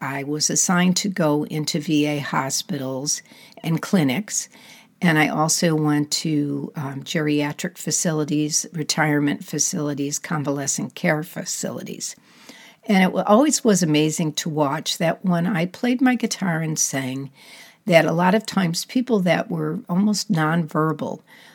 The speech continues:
would start singing along. And people with memory impairment seemed to remember all the words because this was in their long-term memory, and they would become very animated. Maybe when I entered the room, they might have been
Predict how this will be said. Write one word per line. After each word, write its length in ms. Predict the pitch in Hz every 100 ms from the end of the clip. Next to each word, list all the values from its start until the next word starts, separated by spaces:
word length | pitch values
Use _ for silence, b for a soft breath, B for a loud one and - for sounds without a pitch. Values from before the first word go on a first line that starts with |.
| b
would 200 | - 180
start 380 | - 208 226 226
singing 480 | - 240 220 247 233
along. 640 | 185 160 135 127 120 131 _ _ b b -
And 120 | 180
people 260 | 180 285 302
with 160 | 214 196
memory 460 | 185 226 285 208
impairment 680 | 156 147 - 143 143 156 - b b b b
seemed 340 | - - 277 262
to 120 | 202
remember 540 | 190 185 170 156 147 -
all 300 | 170 220 226
the 140 | 240
words 680 | 220 214 190 151 131 - -
because 400 | - - 160 -
this 220 | 170 -
was 280 | 247 160 - -
in 180 | 180 160
their 140 | 151
long-term 640 | 151 156 160 - 170 147
memory, 600 | 151 202 196 135 139 180 - b b b b _
and 220 | 185 180
they 100 | 180
would 180 | 185 190
become 360 | 185 202 180 175
very 400 | 156 151 147 147
animated. 760 | 156 180 202 156 143 - - - b b b
Maybe 280 | - 175 196
when 180 | 196 180
I 100 | 151
entered 500 | - 226 254 349 277
the 120 | 233
room, 460 | 143 139 143 143 151
they 180 | 160 170
might 240 | 156 156
have 180 | 151 -
been 400 | 143 143 147